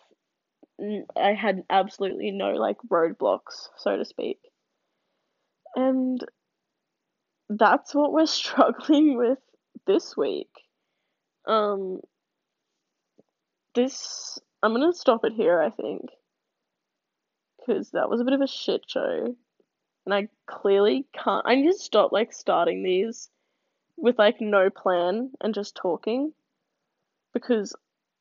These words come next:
I go in and I'm like, "Oh, I'm gonna just, like, talk about this, whatever, I'll be done with it." But then I just go off the fucking rails. So, sorry. Um,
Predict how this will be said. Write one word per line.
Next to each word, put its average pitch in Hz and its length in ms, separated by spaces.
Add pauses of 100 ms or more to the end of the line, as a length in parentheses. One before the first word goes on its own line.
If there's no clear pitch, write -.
(140)
I 226 120
go 214 280
in 208 180
and 185 100
I'm 202 140
like, 208 240
"Oh, 202 60
I'm 202 160
gonna 202 180 (160)
just, 214 220
like, - 180
talk 285 220
about 269 180
this, - 560
whatever, 208 340
I'll 202 220
be 208 140
done - 180
with - 200
it." - 220 (540)
But 240 100
then 220 340 (120)
I 208 100
just 214 300 (1120)
go 220 240
off 233 180
the 233 60
fucking 208 360
rails. - 540 (140)
So, 202 440 (1120)
sorry. 208 540 (1000)
Um, 233 460